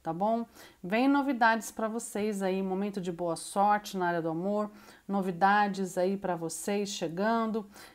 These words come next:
alguns de vocês aí até, é, pensando em novos projetos profissionais junto com o seu parceiro ou com a sua parceira aí. Então, vem novidades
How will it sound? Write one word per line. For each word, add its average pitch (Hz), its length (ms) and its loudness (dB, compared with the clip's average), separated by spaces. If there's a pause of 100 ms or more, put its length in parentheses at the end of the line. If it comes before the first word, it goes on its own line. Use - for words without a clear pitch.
alguns 196 360 4
de 208 60 -4
vocês 202 540 -2
aí 196 300 0
até, 208 480 -2 (320)
é, 196 340 -2
pensando 208 520 -2
em 202 60 0
novos 226 440 2
projetos 196 760 -2
profissionais 214 760 0
junto 208 340 -2
com 220 100 -8
o 208 40 -2
seu 208 180 -4
parceiro 196 460 -2
ou 190 40 -10
com 196 80 -6
a 196 40 -2
sua 196 180 -6
parceira 196 540 -6
aí. 147 100 -2
Então, 185 320 -6
vem 202 160 -2
novidades 190 720 -2